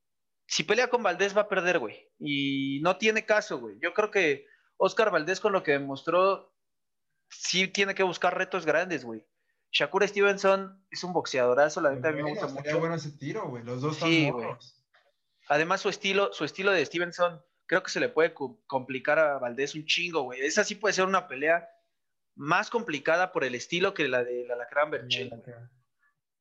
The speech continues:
Speaker 1: Sí, güey, pero hay que ver. Eh, es el campeón, ahorita supongo se va a tomar unos meses, güey. Al menos, tal vez pelea a final de año, una más.
Speaker 2: Exactamente, nada más una más, ¿no?
Speaker 1: Sí, güey,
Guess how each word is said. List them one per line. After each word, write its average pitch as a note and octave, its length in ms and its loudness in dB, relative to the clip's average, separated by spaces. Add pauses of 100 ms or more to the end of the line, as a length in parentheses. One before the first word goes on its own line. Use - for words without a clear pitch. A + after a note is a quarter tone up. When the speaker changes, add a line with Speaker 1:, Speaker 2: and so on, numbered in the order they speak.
(160)
Speaker 1:
Sí, D#3+ 280 2
güey, A#2+ 180 -6
pero C#3 440 4
hay G3+ 120 4
que A3+ 100 0
ver. A#3 240 2 (600)
Eh, E3 500 2
es F#3 160 0
el G3 80 2
campeón, F3+ 480 2
ahorita D3+ 680 2 (840)
supongo G#3+ 500 2
se F#3 100 2
va F3 80 6
a F3 40 -4
tomar F3 240 2
unos D#3 260 -2
meses, F3 380 2
güey. G3+ 300 2 (380)
Al D3 160 2
menos, F#3 420 0 (240)
tal G3+ 140 2
vez A3 140 2
pelea F#3 300 4
a F#3+ 40 -4
final F3+ 300 -2
de F#3 140 4
año, G3+ 300 2
una F#3+ 180 2
más. G#3+ 500 2
Speaker 2:
Exactamente, C#3+ 340 -6
nada D3+ 160 0
más E3+ 140 0
una F3 140 -2
más, D#3+ 260 0
¿no? C#3+ 220 -12 (440)
Speaker 1:
Sí, G#3 260 2
güey, B2 280 2